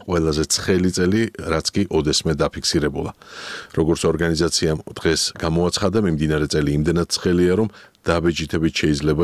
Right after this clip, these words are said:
ითქვას, ის გაუსწრებს ორი ათას თოთხმეტს, როგორც ყველაზე ცხელ წელიწადს. მეტეოროლოგიის საერთაშორისო ორგანიზაციის გენერალური მდივნის მიშელ ჟაროს თქმით, ეს ამბავი, ეს ცუდი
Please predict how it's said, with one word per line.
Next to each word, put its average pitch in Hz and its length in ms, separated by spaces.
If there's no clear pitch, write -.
ითქვას, 80 280
ის 90 160
გაუსწრებს 82 640
ორი 80 320
ათას 87 200
თოთხმეტს, - 520
როგორც 80 260
ყველაზე 76 400
ცხელ 78 280
წელიწადს. 76 480
მეტეოროლოგიის 107 800
საერთაშორისო 92 680
ორგანიზაციის 85 720
გენერალური 82 640
მდივნის 85 440
მიშელ 80 400
ჟაროს 80 480
თქმით, 113 240
ეს - 200
ამბავი, 85 480
ეს - 320
ცუდი 87 360